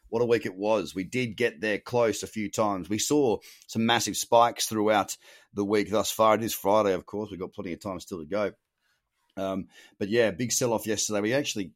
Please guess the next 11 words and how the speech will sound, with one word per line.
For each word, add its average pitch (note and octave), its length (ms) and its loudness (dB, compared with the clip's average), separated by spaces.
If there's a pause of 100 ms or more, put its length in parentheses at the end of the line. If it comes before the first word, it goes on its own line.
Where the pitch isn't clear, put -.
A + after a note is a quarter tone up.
(140)
tapped - 420 -6
down G2+ 280 -2
towards G2+ 340 -6
nine F#2+ 280 -2
thousand. G#2 560 -4 (340)
Am A#2+ 140 -2
I C3+ 80 2
concerned? C#3 680 -2
Not A#2 200 -4
at G2+ 80 -4
all, G#2+ 340 0